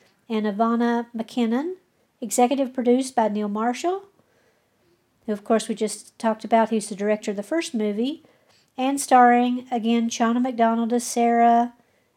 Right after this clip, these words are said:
as well as, um, Douglas Hodge, Christian Cummings, Gavin O'Herlihy, Josh Davis,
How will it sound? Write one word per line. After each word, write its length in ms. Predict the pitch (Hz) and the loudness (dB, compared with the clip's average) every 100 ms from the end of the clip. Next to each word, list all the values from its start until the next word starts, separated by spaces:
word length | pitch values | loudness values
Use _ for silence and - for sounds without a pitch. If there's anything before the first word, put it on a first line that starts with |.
| _ | _
as 220 | 226 220 | 0 0
well 560 | 220 226 233 233 240 254 | 2 6 8 8 4 0
as, 720 | 233 220 220 220 226 233 - - _ _ _ _ _ | -4 -2 0 0 -2 -4 -10 -14 _ _ _ _ _
um, 640 | 226 208 208 208 202 202 - _ _ _ - | -4 -2 -2 -4 -6 -10 -12 _ _ _ -6
Douglas 400 | 233 240 233 226 | 2 4 4 -2
Hodge, 640 | 285 285 285 285 269 - _ | 2 4 4 0 -4 -14 _
Christian 360 | - 233 - 220 | -6 -6 -4 -8
Cummings, 720 | 208 285 269 269 269 277 - _ _ _ _ | -4 -4 -2 -4 -6 -8 -14 _ _ _ _
Gavin 760 | 233 233 240 233 240 233 240 240 _ _ _ _ _ _ _ _ - | 2 4 4 2 0 0 -2 -6 _ _ _ _ _ _ _ _ -8
O'Herlihy, 880 | 240 233 262 277 277 277 269 277 269 | -6 2 4 4 2 0 -2 -4 -6
Josh 640 | - 240 233 240 247 - - | 0 2 4 2 -2 -12 -2
Davis, 680 | 254 262 262 262 254 - | 2 2 2 0 -2 -10